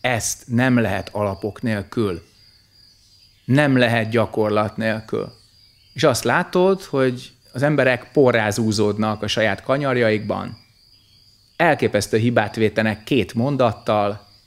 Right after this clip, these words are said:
Megnyomnak egy pár gombot a számítógépükön, és elvész az összes adat. Kész.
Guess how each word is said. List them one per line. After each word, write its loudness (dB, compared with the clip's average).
Megnyomnak 2
egy -2
pár 0
gombot 2
a -2
számítógépükön, -2
és 0
elvész 2
az -2
összes -2
adat. -2
Kész. -6